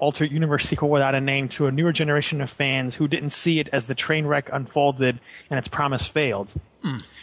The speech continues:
Speaker 1: I've heard a lot about its flaws now, but Seed was my first Gundam and indeed robot cartoon. I owe it a lot more than you august, decrepit old men." <laughs> Is it the case that you'd advise it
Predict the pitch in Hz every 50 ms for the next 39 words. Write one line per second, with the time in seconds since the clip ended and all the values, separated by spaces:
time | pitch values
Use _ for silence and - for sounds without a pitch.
0 | - - - _ - 131 135 - - 185 180 175 165 156 151 160 185 190 180 180
1 | 170 156 - - - - 165 165 165 156 127 135 135 127 127 123 123 - - -
2 | 165 165 170 147 139 131 131 - - 160 151 - - - - 143 139 143 139 147
3 | - 147 143 143 135 143 151 143 151 175 160 143 127 - - 123 117 - - 123
4 | 107 101 104 - - 127 123 127 - 147 165 165 175 170 - - 135 131 139 151
5 | 170 - - 160 151 156 156 156 151 151 143 139 131 135 139 147 147 - 135 135
6 | 117 - 135 147 - - - - - - 127 - - 147 131 156 143 147 127 135
7 | 135 135 135 127 123 113 104 101 101 107 - _ - - 539 - - - - 539
8 | 508 - - - - 508 494 - - - - - - 480 494 466 453 196 180 170
9 | 190 165 - 180 151 - - 208 226 214 - 208 214 170 185 196 190 170 156 156
10 | 170 165 175 180 160 180 175